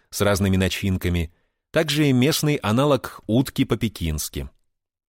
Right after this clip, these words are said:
Есть блюда с добавлением женьшеня. Женьшень в Северной Корее – нечто вроде национального достояния. Это растение произрастает в дикой природе всего в четырех странах мира:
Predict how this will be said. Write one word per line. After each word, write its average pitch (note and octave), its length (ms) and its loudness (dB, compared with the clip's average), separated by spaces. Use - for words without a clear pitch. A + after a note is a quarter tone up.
Есть G#2+ 360 0
блюда A2 440 2
с F2 60 0
добавлением F#2 680 0
женьшеня. D#2 720 -2
Женьшень D#3 680 0
в - 60 -6
Северной C#3+ 420 2
Корее – D3 600 2
нечто A#2+ 400 0
вроде C3+ 320 2
национального A#2+ 720 2
достояния. G#2+ 840 -2
Это F#2+ 200 0
растение G#2 540 2
произрастает F#2+ 680 0
в E2+ 120 -4
дикой G#2 300 0
природе F#2 600 0
всего G#2+ 420 0
в - 60 -8
четырех D3 400 -2
странах B2 440 -2
мира: D#3 360 0